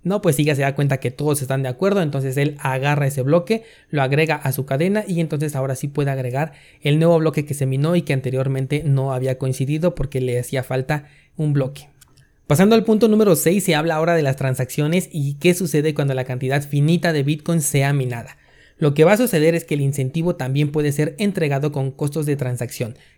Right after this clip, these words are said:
que es lo que nosotros conocemos como fees o como comisiones cuando realizamos una transacción. O sea que un minero siempre va a tener un incentivo para seguir operando, para seguir minando. Ahora mismo es la recompensa de los nuevos Bitcoins, su incentivo,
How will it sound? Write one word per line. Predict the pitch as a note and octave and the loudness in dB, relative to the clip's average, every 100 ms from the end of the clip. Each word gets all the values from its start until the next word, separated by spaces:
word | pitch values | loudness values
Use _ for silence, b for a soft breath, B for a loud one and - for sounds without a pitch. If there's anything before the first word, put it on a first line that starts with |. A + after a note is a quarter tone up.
| _ | _
que | D3 | 0
es | D#3 | 2
lo | E3+ | 0
que | D3+ | -2
nosotros | C#3 C#3+ E3 | -6 -4 -6
conocemos | - C#3 C3 F#3 G3+ G#3 | -4 -4 0 0 0 -2
como | - G#3+ G3 | -2 -2 0
fees | F3 G3 - | 0 -2 -2
o | G3+ F#3+ | -4 -2
como | F#3+ F#3+ F#3+ | -2 -4 -2
comisiones | E3+ D3+ C#3+ C3+ C3 | -2 -2 -2 -4 -4
cuando | - B2+ | -6 -6
realizamos | B2 B2 C#3+ E3+ F3 - | -4 -4 -2 -2 -2 -4
una | E3 D#3+ | -4 -4
transacción. | D3 C3+ B2 - C3 - b b b b b | -2 -4 -4 -8 -12 -14 b b b b b
O | - | -4
sea | D3 G3 | 0 0
que | G3+ | 2
un | G3+ | 2
minero | F#3+ F3 F3 | 4 4 2
siempre | F3 E3+ F#3 F3 E3 | 0 -2 -2 0 0
va | D3+ | 0
a | D3+ | -2
tener | D3 D3 | 0 0
un | D#3 | 0
incentivo | D#3+ E3 F#3+ F3 D#3+ D#3 D3 | -2 0 0 0 -2 -2 -2
para | B2+ | -6
seguir | A#2+ B2+ C3 | -4 -4 -2
operando, | C3 B2+ C#3+ C#3+ C#3 | -2 -2 0 0 -2
para | B2 | -4
seguir | B2+ C3 C#3+ C#3+ | -4 0 2 4
minando. | C#3 C#3+ D3+ D3 - b b b _ | 4 2 0 -2 -8 b b b _
Ahora | C#3+ E3 G#3 | 0 2 2
mismo | G#3 E3+ F#3 | 2 0 0
es | D#3 D3 | 0 0
la | |
recompensa | C#3 C3+ C3 B2+ D#3 E3+ E3+ | 0 -2 -4 -4 -2 0 -2
de | C3 | -2
los | B2 | -2
nuevos | C3 C#3+ D#3 | -2 0 0
Bitcoins, | F#3+ F#3+ - E3 - | -2 -2 -4 -4 -4
su | - | -4
incentivo, | B2+ B2+ C#3 C#3+ D#3 D#3+ | -2 0 0 0 0 -2